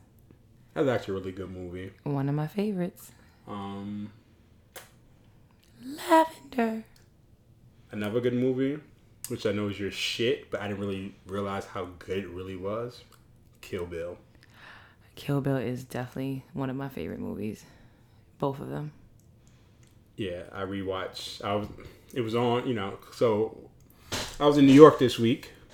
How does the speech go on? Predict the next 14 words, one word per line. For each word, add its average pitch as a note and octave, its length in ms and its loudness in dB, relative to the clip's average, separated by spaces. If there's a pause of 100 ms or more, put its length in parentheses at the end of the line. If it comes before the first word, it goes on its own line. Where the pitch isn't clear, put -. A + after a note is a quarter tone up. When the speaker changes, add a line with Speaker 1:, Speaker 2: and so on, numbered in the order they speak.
(480)
Speaker 1:
as A2+ 220 6
Speaker 2:
Mm-hmm. A2 80 6
Speaker 1:
was A2 140 8
Danielle, G#2+ 560 6
and, G#2+ 360 0
um, G2+ 440 -4 (1800)
I A#2 40 4
was G#2+ 120 0
in A#2 120 4
the A2+ 40 2
bed, A#2 400 6
and, A2 320 4 (100)
you A2 100 0
know, G#2+ 280 0